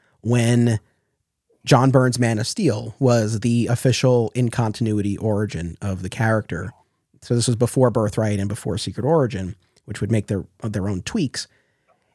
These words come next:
And what I think is brilliant about For All Seasons is that if you read it in the late nineties, or even if you read it now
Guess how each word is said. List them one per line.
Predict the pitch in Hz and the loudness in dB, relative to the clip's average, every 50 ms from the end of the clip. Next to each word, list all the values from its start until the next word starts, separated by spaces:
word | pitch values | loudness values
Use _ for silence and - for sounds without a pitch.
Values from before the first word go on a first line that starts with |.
| _ | _
And | - 135 135 135 139 135 117 - | 0 2 4 4 4 2 2 2
what | 156 160 143 | 2 4 4
I | 147 | 4
think | - 185 190 - | 2 2 0 0
is | 147 - | 0 -2
brilliant | - - - 175 107 127 165 196 180 147 120 98 - - | -2 -4 -4 0 4 6 6 6 6 4 2 -2 -4 -4
about | 131 117 120 107 101 - | -4 -2 -2 -2 -4 -4
For | - 123 113 113 | -2 0 2 2
All | 110 104 | 2 0
Seasons | 107 - 131 131 123 110 98 92 | -2 -2 -2 -2 -2 -2 -6 -6
is | - 135 127 120 | -6 -4 -2 0
that | 120 117 113 113 110 110 - _ _ _ _ - | 0 0 2 0 0 -2 -4 _ _ _ _ -2
if | 147 127 - - | -2 -2 -2 -2
you | 139 135 139 135 139 139 135 135 135 127 - _ _ _ _ | -2 0 2 2 2 2 2 2 0 0 -2 _ _ _ _
read | 135 120 117 120 131 | 0 2 2 4 4
it | 151 196 - - _ _ _ | 2 2 0 -4 _ _ _
in | 139 131 139 | 2 2 2
the | 170 147 | 4 4
late | 151 165 175 131 | 2 0 0 0
nineties, | 131 117 104 92 87 101 104 123 160 - - - _ _ _ | -2 -2 -2 -4 -6 -6 -8 -8 -8 -8 -12 -14 _ _ _
or | 247 254 262 214 | 0 0 0 0
even | 220 233 269 277 | 0 0 0 2
if | 254 214 - - | 0 0 0 -2
you | 220 214 | -2 0
read | 220 233 240 | 0 0 0
it | - 147 | 0 -2
now | 143 131 120 113 104 104 98 | -2 0 0 0 -2 -2 -2